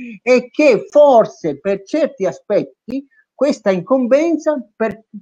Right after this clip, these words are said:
qualche, per una sorta di, ehm, ritaglio,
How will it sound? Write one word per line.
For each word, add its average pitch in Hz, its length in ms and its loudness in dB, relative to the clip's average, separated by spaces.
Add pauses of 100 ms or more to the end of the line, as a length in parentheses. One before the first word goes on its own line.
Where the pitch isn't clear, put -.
(120)
qualche, 214 600 -4
per 226 260 -2
una 220 500 -2
sorta 185 400 -8
di, 185 320 -6 (280)
ehm, 156 760 -4 (600)
ritaglio, 208 1120 0